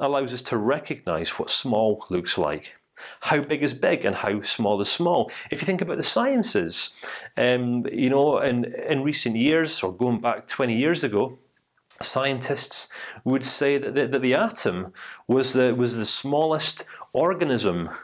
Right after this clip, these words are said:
in, in life. Um, but then it was later discovered around about five years later that the, the atoms are actually made up of,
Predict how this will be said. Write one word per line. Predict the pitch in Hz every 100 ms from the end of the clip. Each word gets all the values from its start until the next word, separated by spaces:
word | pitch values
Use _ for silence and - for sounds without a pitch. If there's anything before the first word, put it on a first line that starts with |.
| -
in, | 139 127 131 127 127 - - - - -
in | 123 127
life. | 131 220 143 - - - -
Um, | - 117 117 120 117 - _
but | 151 110 - 123
then | 135 139 143 143 135 - -
it |
was | 123 117 123
later | 139
discovered | 113 113 - 151 180
around | 127 120
about | 107 85
five | - 127 120
years | 117 98 117
later | 135 151 185 180 - - -
that | 117 104
the, | 101 - -
the | 107 -
atoms | 117 143 143 190 185 143
are | 131
actually | 127 120 107
made | 113 117
up | -
of, | 107 -